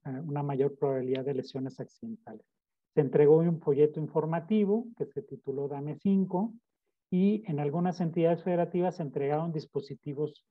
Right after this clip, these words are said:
de seguridad como una forma de promover conductas, eh, saludables y actitudes preventivas. Este es el folleto Dame Cinco. Se tituló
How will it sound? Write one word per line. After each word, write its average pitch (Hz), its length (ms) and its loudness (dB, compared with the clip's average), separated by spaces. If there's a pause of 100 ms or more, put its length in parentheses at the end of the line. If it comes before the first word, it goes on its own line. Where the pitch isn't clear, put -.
de 135 120 -4
seguridad 165 720 0 (480)
como 143 200 -8
una 156 180 -4
forma 151 340 0
de 143 200 2
promover 135 720 -4
conductas, 135 720 -8
eh, 143 240 -10
saludables 135 680 -4 (160)
y 135 100 -4
actitudes 139 500 -6
preventivas. 117 680 -10 (1900)
Este 214 220 2
es 254 120 0
el 233 120 6
folleto 196 720 2 (100)
Dame 160 340 -4
Cinco. 190 560 2 (360)
Se 147 220 -6
tituló 156 800 -2